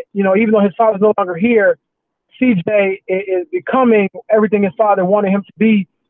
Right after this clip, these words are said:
uh, from what I was able to understand. I mean, uh, not saying the kid is perfect, but he's, uh, he's, he's good. He's a really, really good kid and somebody that, even as a twenty-four-year-old myself, I look up to him, and he's,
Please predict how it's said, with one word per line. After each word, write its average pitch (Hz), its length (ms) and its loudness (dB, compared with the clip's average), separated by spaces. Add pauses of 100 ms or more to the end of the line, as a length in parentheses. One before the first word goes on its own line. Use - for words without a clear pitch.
(120)
uh, 180 200 0
from 180 120 -2
what 202 120 2
I 208 100 2
was 190 120 0
able 185 100 0
to 185 100 0
understand. 180 400 -2
I 180 60 0
mean, 180 340 -4 (340)
uh, 160 140 4 (100)
not 208 120 -4
saying 233 160 2
the 208 60 2
kid 233 180 0
is - 100 -4
perfect, 220 380 0
but 196 280 2 (320)
he's, 196 220 -6
uh, 185 380 2 (720)
he's, 208 180 2
he's 202 220 2
good. 185 340 2
He's 180 160 -8
a 185 80 0
really, 214 480 0
really 208 240 -2
good 190 340 -2
kid 208 300 0 (220)
and 170 160 -10
somebody 220 380 -2
that, 202 280 2 (680)
even 226 200 2
as 214 180 2
a - 120 -14
twenty-four-year-old 226 680 -2
myself, 220 560 0 (400)
I 233 100 2
look 233 220 0
up 220 140 0
to 220 60 -2
him, 247 220 2
and 214 80 4
he's, 240 140 2